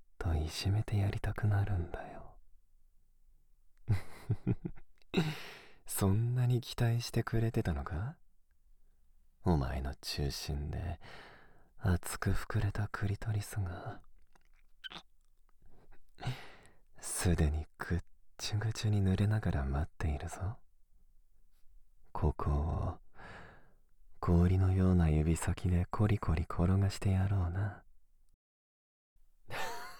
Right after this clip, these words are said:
<laughs> 散々じらされた後に、体の中で一番敏感な突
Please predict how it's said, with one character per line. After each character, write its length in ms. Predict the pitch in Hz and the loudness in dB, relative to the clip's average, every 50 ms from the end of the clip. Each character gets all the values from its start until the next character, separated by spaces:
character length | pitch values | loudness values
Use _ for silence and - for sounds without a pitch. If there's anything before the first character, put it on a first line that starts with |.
| - - - | -4 2 2
<laughs> 500 | 151 143 - - 160 143 - - 131 - - - 233 - - - - - - - - | 2 4 4 2 2 2 2 0 -2 -2 -2 -2 -2 -2 -4 -6 -8 -10 -12 -8 0
散 380 | - - 175 175 175 180 180 | 6 8 8 10 10 10 8
々 320 | 175 156 175 180 180 175 165 | 8 8 8 8 8 8 8
じ 160 | 147 165 175 | 8 8 8
ら 100 | 180 175 | 8 6
さ 140 | 165 175 175 | 6 4 0
れ 80 | 175 | 0
た 160 | - 151 147 143 | 0 -2 -2 -2
後 180 | 139 139 131 | 0 0 2
に、 240 | 120 104 87 80 73 71 - - - - - - | 2 2 2 0 -2 -4 -10 -14 -18 -18 -10 -4
体 360 | - 92 92 95 92 95 92 | 0 2 4 4 4 4 4
の 80 | 92 92 | 4 4
中 240 | 92 90 - 85 | 4 2 0 -2
で 100 | 80 73 | -4 -4
一 220 | 78 78 - - 95 | -4 -4 -4 -4 -2
番 240 | 104 101 95 92 85 | -2 -2 -2 -2 -2
敏 260 | 87 87 90 95 98 | -2 -2 -2 -2 -4
感 320 | - - 101 95 87 90 | -6 -6 -4 -4 -2 -2
な 80 | 90 87 | -4 -6
突 220 | 87 - 92 - | -8 -8 -12 -12